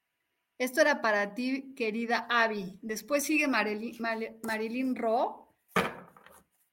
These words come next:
Ya voy a apurar porque si no, no nos va a dar tiempo. Marilyn Ro dice, "Tres de agua, celebración, comunidad y amistades.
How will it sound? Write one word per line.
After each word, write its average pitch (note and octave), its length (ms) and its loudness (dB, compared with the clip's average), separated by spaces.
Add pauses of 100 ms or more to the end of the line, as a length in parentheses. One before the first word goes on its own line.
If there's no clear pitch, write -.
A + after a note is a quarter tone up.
(1700)
Ya A3 280 0
voy A3 160 2
a A3 60 4
apurar A3 520 0
porque F#3+ 240 -6
si G3+ 140 -8
no, A3 120 -6
no A#3 120 -2
nos G#3 180 -8
va G#3 80 -2
a G#3 40 -4
dar G3 220 -4
tiempo. A#3 400 -4
Marilyn A#3 560 0
Ro B3 220 2
dice, B3+ 280 -2
"Tres B3 380 0
de B3 120 2
agua, A#3 500 4
celebración, G#3 800 -4
comunidad G#3 640 -2
y A3+ 60 -2
amistades. G#3 840 -2